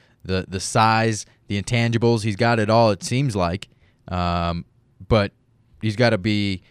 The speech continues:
consistent throughout the entire season. We gotta see if he can stay healthy through the rigors of an N F L season. Um,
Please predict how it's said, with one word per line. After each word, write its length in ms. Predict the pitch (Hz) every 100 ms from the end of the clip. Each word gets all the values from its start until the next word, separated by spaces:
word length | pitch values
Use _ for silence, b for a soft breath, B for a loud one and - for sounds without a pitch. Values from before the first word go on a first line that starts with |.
| b
consistent 720 | - 110 - 120 - 113 - _ -
throughout 320 | - 107 101 -
the 100 | 95
entire 360 | 87 101 92
season. 420 | 87 113 113 107
We 80 | 101
gotta 160 | 90 90
see 140 | -
if 80 | 95
he 40 | -
can 120 | 85
stay 200 | - 85
healthy 480 | 87 110 - 107 101 b _
through 140 | 98
the 100 | 87
rigors 320 | 87 104 101
of 80 | 95
an 80 | 90
N 120 | 92
F 100 | 82
L 120 | 92 82
season. 520 | - 120 120 123 120 b b b
Um, 380 | - 85 85 85